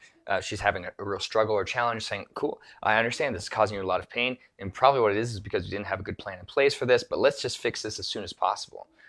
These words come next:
So that's a trap to get into unless you stay into the why am I, why am I here? Why am I feeling these? Why are they feeling these situations? Why are they having this experience? And the benefit,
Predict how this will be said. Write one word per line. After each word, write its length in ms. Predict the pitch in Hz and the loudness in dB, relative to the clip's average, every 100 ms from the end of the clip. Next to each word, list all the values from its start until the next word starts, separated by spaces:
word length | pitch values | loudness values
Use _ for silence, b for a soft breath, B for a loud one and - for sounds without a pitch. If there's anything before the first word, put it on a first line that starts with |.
| B B | B B
So 220 | - - | -4 0
that's 240 | 123 113 - | 6 6 4
a 40 | |
trap 540 | - - 143 120 - - | -2 0 8 8 8 -10
to 100 | 107 | -4
get 120 | 110 | -2
into 380 | 107 101 98 90 B B | -2 -4 -4 -4 B B
unless 400 | 98 98 104 104 | -10 -6 -6 -6
you 80 | - | -8
stay 320 | 113 - 107 | -8 -4 -2
into 280 | 101 95 - | -4 -8 -12
the 160 | 95 90 | -8 -10
why 680 | 85 95 92 101 107 107 - | -8 -4 0 0 0 -2 -6
am 160 | 95 92 | -8 -6
I, 140 | 87 - _ _ - | -6 -8 _ _ -18
why 380 | 60 104 107 101 | -14 -8 -4 -2
am 120 | 107 | -2
I 80 | 101 | -4
here? 400 | 95 - 95 87 | -6 -6 -4 -4
Why 180 | 90 95 | -4 -4
am 60 | |
I 80 | 98 | -6
feeling 400 | 95 - 107 101 | -10 -8 -6 -6
these? 240 | 85 87 - | -8 -8 -2
Why 120 | 90 | -2
are 100 | 92 | -2
they 260 | 104 120 | 0 0
feeling 380 | 196 - 104 90 | 0 -4 -4 -4
these 120 | 82 | -10
situations? 540 | - - - 80 - - | -12 -10 -6 -6 -8 -10
Why 200 | - 98 | -2 0
are 120 | 101 | 0
they 300 | 95 110 107 B B B | 0 0 0 B B B
having 280 | 104 101 95 | 0 0 -2
this 220 | 92 - | -8 -8
experience? 800 | 110 - 123 127 98 69 - - b b b b | -10 -6 -2 0 0 -4 -10 -14 b b b b
And 100 | 104 | -6
the 140 | 95 87 - | -6 -6 2
benefit, 680 | 117 131 - 120 95 - | 2 2 2 2 2 0